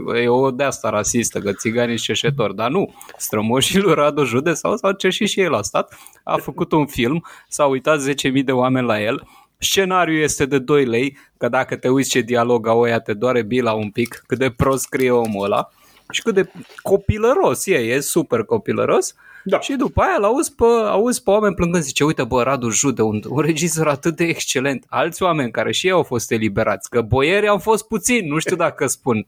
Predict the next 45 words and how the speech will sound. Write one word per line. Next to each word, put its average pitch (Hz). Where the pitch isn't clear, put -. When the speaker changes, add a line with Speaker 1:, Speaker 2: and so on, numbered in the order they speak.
Speaker 1:
nu 131
știu 143
dacă 156
ții 127
minte. 117
Ai 131
tu, 196
Speaker 2:
Băi, 156
Speaker 1:
tu 214
ai 214
Speaker 2:
nu- 170
Speaker 1:
podcastul 214
de 185
istorie, 185
erau... 143
Erau 120
trei 160
milioane 165
de 160
boieri, 180
nu, 208
erau 127
vreo, 202
Speaker 2:
<laughs> 151
Speaker 1:
bă, 254
cinci 277
sute, 113
știi? 156
Restul -
era 285
Speaker 2:
Da, -
Speaker 1:
pe -
acolo. 359
Speaker 2:
nu -
cinci 85
sute. -
Speaker 1:
E, 131
și 208
ăștia 190
care 143
au 135
fost 156
eliberați 135
pe -
acolo 117